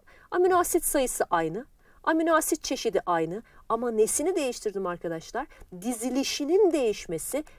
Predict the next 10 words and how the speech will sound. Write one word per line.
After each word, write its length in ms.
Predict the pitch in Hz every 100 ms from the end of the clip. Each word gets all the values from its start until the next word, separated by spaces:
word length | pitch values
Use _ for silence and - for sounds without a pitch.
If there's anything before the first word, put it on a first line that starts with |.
| _
temeldeki 840 | - 226 233 240 233 262 - 370 427 -
farklılık 960 | - - - 208 - - 226 240 320 - - _
nedenidir 640 | 202 196 180 170 165 247 - _ _
diyoruz. 360 | 170 - - - _ _ - - -
Amino 240 | 349 403
asitin 240 | 392 - 359
yapısına 320 | 359 - 320
geri 280 | 233 247 302
döndüğümüzde 680 | 226 160 147 147 175 - 403 - - -
burada 480 | 233 427 571 285 -